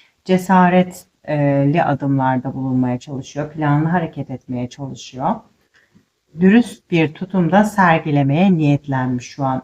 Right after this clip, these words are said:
üçüncü kişi. Güçlü ve enerjik hissediyormuş kendisini de. Böyle pozitif bir enerji ve güçlü bir enerji içerisinde üçüncü kişi. Ve kurnazlıklar var şu an. Aldatmak, aldanmak, arkadan işler çevirmek, gerçek olmayan bir durum.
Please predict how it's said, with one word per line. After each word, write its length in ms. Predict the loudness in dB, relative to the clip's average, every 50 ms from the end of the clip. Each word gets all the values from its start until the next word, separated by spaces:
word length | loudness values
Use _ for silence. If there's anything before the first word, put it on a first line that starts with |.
| -10
üçüncü 320 | _ -10 -8 -8 -6 -8 -10
kişi. 400 | -14 -16 -14 -8 -8 -8 -8 -8 _ _ _ _ _ _ _ _ _ _ _ _ _ _ _ _ _ _ _ _ -20 _ _ _ _
Güçlü 380 | -4 -4 -4 -2 2 2 4 4
ve 40 | 4
enerjik 640 | 4 4 4 4 6 6 6 4 2 0 -4 -8
hissediyormuş 680 | -12 -14 -8 -6 -6 -4 -4 -4 -2 -2 -4 -4 -6
kendisini 680 | -6 -4 -2 0 0 0 -2 -6 -10 -10 -8 -8 -8 -6
de. 180 | -6 -6 0 2
Böyle 280 | 2 4 4 2 0
pozitif 520 | 0 -2 -4 -4 -4 -6 -12 -16 -16 -14 -14
bir 120 | -14 -10 -6
enerji 560 | -2 -2 0 0 0 0 -2 -2 -4 -8 -12 _ _
ve 140 | -6 -4 -4
güçlü 380 | -2 -4 -6 -8 -8 -10 -8 -8
bir 100 | -6 -4
enerji 400 | -2 -2 0 2 0 0 0 -4
içerisinde 760 | -8 _ -8 -8 -8 -8 -8 -6 -4 -4 0 0 0 -2 -2 -8 _ _ _ _ _
üçüncü 480 | -14 -14 -10 -4 -2 -2 -2 -2 -6 -10
kişi. 420 | -10 -14 -14 -10 -8 -8 -10 -10 -6
Ve 140 | -6 -6 -6
kurnazlıklar 880 | -4 -6 -4 0 2 2 2 2 0 -2 -6 -8 -6 -4 -2 0 0 0
var 180 | -2 -4 -6
şu 180 | -10 -10 -6 -6
an. 220 | -4 -4 -6 -8 _ _ -20 _ _ _
Aldatmak, 720 | 0 2 2 2 2 2 0 0 -2 _ -6 -6 -6 -8 -4
aldanmak, 720 | -2 -2 -2 -2 -2 -4 -4 -2 -2 0 -2 -2 -2 -2
arkadan 520 | -2 -4 -2 -4 -4 -2 -2 -2 -2 -2 -4
işler 360 | -10 -14 -8 -6 -6 -6 -6
çevirmek, 640 | -6 -6 -6 -6 -4 -4 -4 -4 -4 -6 -10 -16 _ _
gerçek 480 | -4 -4 -4 -4 -6 -8 -10 -10 -8
olmayan 540 | -6 -4 -4 -2 -2 -2 0 0 0 0 0
bir 220 | -2 -4 -6 -6
durum. 280 | -6 -6 -6 -6 -6 -8